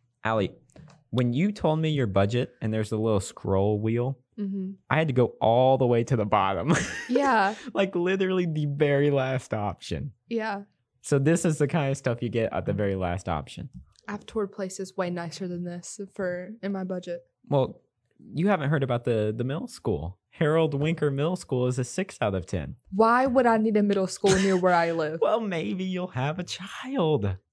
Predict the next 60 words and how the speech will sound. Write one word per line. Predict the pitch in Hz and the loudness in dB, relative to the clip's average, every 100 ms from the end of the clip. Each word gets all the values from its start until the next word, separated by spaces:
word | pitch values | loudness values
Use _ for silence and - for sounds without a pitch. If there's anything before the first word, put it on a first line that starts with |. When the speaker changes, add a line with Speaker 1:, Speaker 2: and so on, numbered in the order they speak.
| - | 2
Speaker 2:
Not | 220 269 294 - | 6 6 4 4
in | 254 262 | 4 6
the | |
next | 269 240 262 254 - | 8 6 6 2 0
twelve | - 262 240 | 4 6 6
months, | 233 262 302 - - | 6 6 4 0 2
Aaron. | 226 220 214 226 311 - | 6 8 8 6 2 -8
Speaker 1:
<laughs> | - | -10
Well, | 160 120 - | -4 -4 -6
if | 113 113 107 | -10 -8 -6
you | 95 | -4
did | - 113 147 | -2 0 0
have | 120 120 101 | 0 0 0
him | 101 | -2
in | 101 | 0
the | 95 | -2
next | 95 92 | -4 -6
twelve | - 101 | -4 -2
months | 95 87 104 | -2 -4 -4
and | 92 | -2
then | 101 107 | -2 -2
you | 104 | -2
needed | 104 113 107 | -2 -2 -4
to | 107 | -8
live | 107 123 160 | -4 -2 -2
there | 127 117 | -2 -4
for | 120 | -2
the | 113 | -4
next | 113 117 - | -4 -6 -4
twelve | 147 120 113 | -2 -2 -2
years, | 147 143 117 | -2 -2 -2
you | 139 151 | 0 2
would | 147 | 2
be | 131 | 2
fine. | 139 - 147 120 117 113 95 - _ - 151 - _ - - - _ _ _ - - - - - | 0 0 0 2 0 0 -2 -6 _ -14 -14 -16 _ -20 -20 -20 _ _ _ -20 -14 -14 -12 -6
Now, | - 120 | 0 2
you'd | 120 131 | 2 2
have | 147 151 | 2 2
to | 160 | 2
move | 143 | 4
out | 127 117 | 4 2
before | 113 120 | 0 0
high | 117 101 | 2 0
school | 101 - | 0 -2
because | 101 95 92 | -2 -2 -2
J | 85 110 | 2 2
M | 113 110 | 2 2
Robinson | 98 90 90 98 | 0 0 -2 -2
High | 95 87 | -2 -2
has | 87 85 | -2 -2
a | 78 | -6
three | - 92 | -6 -4
out | 76 | -2
of | 85 | -4
ten | 82 71 | -6 -8
review, | 82 92 62 | -8 -8 -8
and | 76 | -8
that's | 80 104 262 | -10 -8 -4
trash. | - 80 165 - | -2 0 0 2
<laughs> | 302 | 4